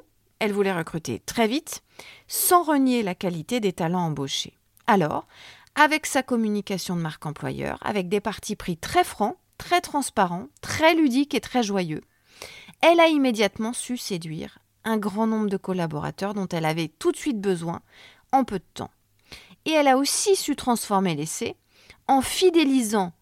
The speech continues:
ses équipes grâce à une politique de bien-être au travail, de confiance, de team building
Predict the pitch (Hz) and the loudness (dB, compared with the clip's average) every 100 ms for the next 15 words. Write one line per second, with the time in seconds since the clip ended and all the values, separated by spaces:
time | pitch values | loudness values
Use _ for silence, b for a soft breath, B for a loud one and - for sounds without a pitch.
0 | _ - - 220 180 160 220 - - b | _ -6 -2 0 -2 -4 -10 -10 -20 b
1 | b b - 190 226 277 285 - - 220 | b b -8 -6 0 0 0 -6 -6 -2
2 | 214 220 208 - 285 269 - 208 175 180 | 0 0 -4 -2 0 0 -2 -8 -4 -4
3 | 180 254 240 202 202 - - 151 156 233 | 0 0 0 -2 -6 -8 -4 -2 -2 -6
4 | 208 175 - 320 285 - 185 190 226 - | -8 -12 -4 -2 -2 -4 -4 -6 -10 -8
5 | 175 - _ 381 349 277 214 185 165 180 | -10 -10 _ 0 2 2 0 -2 -4 -4
6 | 220 | -6